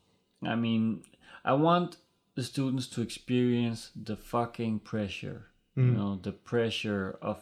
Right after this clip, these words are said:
Speaker 1: having to deliver something to someone who's expecting a result.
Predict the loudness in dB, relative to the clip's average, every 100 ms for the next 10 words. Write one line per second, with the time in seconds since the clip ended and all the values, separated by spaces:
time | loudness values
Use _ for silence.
0 | -14 -10 -2 -2 0 -4 -4 -6 -4 0
1 | 0 0 -4 -4 -2 -4 -4 -4 -4 -8
2 | -20 -14 -10 -2 2 4 4 2 0 -4
3 | -6 -10 -12 -2 -2 -2 -6 -6 -6 -10
4 | _ _ _ _ _ -8 -8 -8 -14 -14
5 | -16